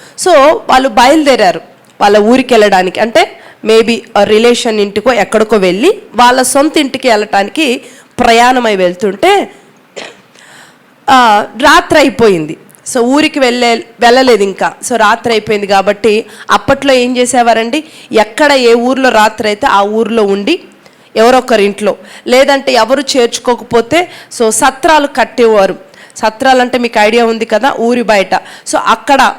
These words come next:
వాళ్ళు స్టే తీసుకొని ఎర్లీ మార్నింగ్ పొద్దునే లేచి వారు ఊరికి బయలుదేరేవారు. సరే, అలాగే వీళ్ళు, ఈ లేవీడు వాళ్ళ భార్యను తీసుకొని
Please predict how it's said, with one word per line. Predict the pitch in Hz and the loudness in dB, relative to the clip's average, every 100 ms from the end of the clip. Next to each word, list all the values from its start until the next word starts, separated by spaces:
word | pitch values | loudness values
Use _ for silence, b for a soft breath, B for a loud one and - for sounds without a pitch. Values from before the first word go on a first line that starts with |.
| - | -2
వాళ్ళు | 226 220 220 | 0 2 0
స్టే | 208 - 220 220 | -2 -2 0 0
తీసుకొని | 220 220 - 226 277 381 B B _ | -2 -10 -6 -4 -4 -6 B B _
ఎర్లీ | 254 254 277 | -2 0 0
మార్నింగ్ | 262 220 202 214 | 0 -2 -2 -4
పొద్దునే | 233 - 240 | -4 -2 -2
లేచి | 214 196 190 - | -2 -2 -2 -2
వారు | 302 202 | 0 2
ఊరికి | 196 185 262 | 0 -2 -4
బయలుదేరేవారు. | 208 180 175 170 165 160 110 - B B B | -2 -2 -2 -4 -4 -6 -8 -12 B B B
సరే, | - 349 302 269 - | -2 2 2 0 0
అలాగే | 269 302 311 294 | 2 2 2 0
వీళ్ళు, | 254 247 247 | 0 -2 -2
ఈ | 247 | -2
లేవీడు | 247 240 254 277 254 254 254 | 0 2 2 0 -2 -2 -2
వాళ్ళ | 214 | 0
భార్యను | 208 196 202 226 226 | 0 2 2 0 -2
తీసుకొని | 220 202 - - 214 359 | -4 -6 -6 -4 -2 -4